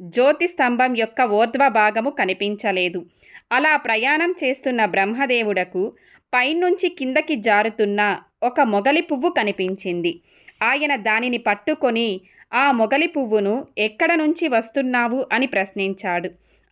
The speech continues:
అప్పుడు ఆ మొగలి పువ్వు తాను జ్యోతి స్తంభం యొక్క ఊర్ధ్వ భాగము నుండి జారితినని, ఇది జరిగి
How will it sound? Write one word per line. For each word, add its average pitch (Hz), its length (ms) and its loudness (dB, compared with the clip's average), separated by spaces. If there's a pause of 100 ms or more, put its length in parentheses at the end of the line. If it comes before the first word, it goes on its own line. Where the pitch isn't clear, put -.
అప్పుడు 285 460 0
ఆ 226 140 4
మొగలి 220 400 0
పువ్వు 214 480 -4 (420)
తాను 269 240 2
జ్యోతి 247 460 0
స్తంభం 277 480 2
యొక్క 233 240 0
ఊర్ధ్వ 240 440 4
భాగము 233 440 2
నుండి 226 280 0
జారితినని, 208 920 0 (320)
ఇది 277 200 0
జరిగి 226 680 -2